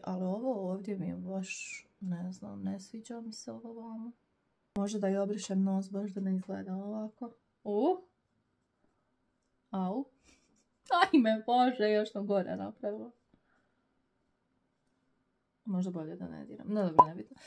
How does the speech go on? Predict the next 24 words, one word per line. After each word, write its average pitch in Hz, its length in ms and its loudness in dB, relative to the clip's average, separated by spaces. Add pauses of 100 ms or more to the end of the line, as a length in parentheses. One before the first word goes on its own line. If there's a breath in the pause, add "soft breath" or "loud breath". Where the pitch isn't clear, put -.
(220 loud breath)
Jel 233 200 0
vidite 262 480 2 (100)
moje 262 260 -2
pečurkice 269 760 -4
tu 349 120 -6
iza? 359 220 -4
Joj, 427 340 -8
to 330 120 2
smo 294 160 -8
ja 247 200 -4
i 117 80 -2
Ari, 117 260 -2
ljudi. 131 300 -6 (580 loud breath)
E, 214 240 4 (240)
<laughs> - 400 2
ako 269 180 -2
želite 226 440 0
tako 240 260 -6
nešto, 240 540 0
e, - 80 2 (1000)
to 220 160 -2
sam 208 440 0
naručila 208 640 -2
kod 208 300 -2